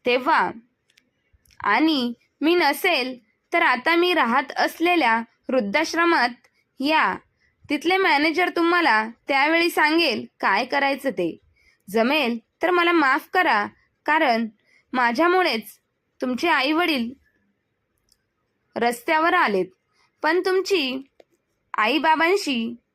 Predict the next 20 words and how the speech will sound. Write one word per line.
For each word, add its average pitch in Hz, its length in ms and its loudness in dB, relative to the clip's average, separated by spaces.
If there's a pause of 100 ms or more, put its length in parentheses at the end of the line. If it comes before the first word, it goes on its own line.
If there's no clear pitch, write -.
(260)
माझ्याशी 254 800 0 (320)
जे 349 100 0
वागले 285 640 0 (440)
ते 302 120 2
पण 370 200 0
विसरू 381 360 0
नका." 220 380 0 (640)
जड 226 220 4
मनाने 262 720 2 (280)
नामदेव 254 400 2
काकांनी 302 680 0 (160)
निरोप 285 340 2
घेतला, 196 420 -2 (540)
गाडीत 262 280 2
बसले 302 720 0
आणि 320 220 2
गाडी 277 320 2
वृद्धाश्रमाच्या 302 800 0
दिशेने 320 440 0
गेली. 170 440 -4